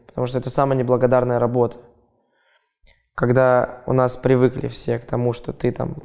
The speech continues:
вкладываешься в ребенка, отдаешь ему пол своей жизни,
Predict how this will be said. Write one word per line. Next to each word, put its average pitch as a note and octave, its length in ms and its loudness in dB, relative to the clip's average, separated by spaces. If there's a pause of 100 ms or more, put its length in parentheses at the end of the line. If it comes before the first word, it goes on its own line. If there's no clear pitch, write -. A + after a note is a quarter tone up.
вкладываешься C3 840 0
в - 20 0
ребенка, A#2+ 500 -4
отдаешь C3 440 4
ему B2 180 0
пол C3 220 2
своей B2 240 -2
жизни, C#3+ 500 -4